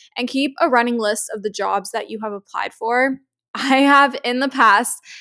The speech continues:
just applied for a bunch of different jobs, and then I didn't keep track of any of the jobs that I applied for, and I applied for so many that I honestly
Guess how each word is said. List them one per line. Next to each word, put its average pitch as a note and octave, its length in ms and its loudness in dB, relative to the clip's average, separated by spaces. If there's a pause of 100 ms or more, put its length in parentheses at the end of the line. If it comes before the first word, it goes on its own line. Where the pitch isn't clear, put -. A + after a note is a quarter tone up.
just C4 160 -4
applied A#3 480 2
for C4 320 4
a C#4 80 4
bunch G#3 320 0
of A#3 80 -8
different A3+ 280 -6
jobs, G#3+ 500 -2 (160)
and G#3+ 500 -2 (220)
then G#3+ 560 -2 (240)
I G#3 220 2
didn't G#3 260 -4
keep A#3+ 180 -8
track G#3+ 260 0
of G#3 60 -4
any G#3 200 -6
of G3 60 -12
the G#3 80 -4
jobs G3 280 -6
that G3+ 60 -2
I G3+ 40 0
applied G3+ 340 -2
for, B3 300 2
and A#3 180 -2
I G#3+ 60 -2
applied G#3 300 -2
for C4 160 -6
so G#3+ 180 -6
many G#3 320 -8
that G#3 100 -4
I G#3+ 120 -4 (120)
honestly A3+ 580 -6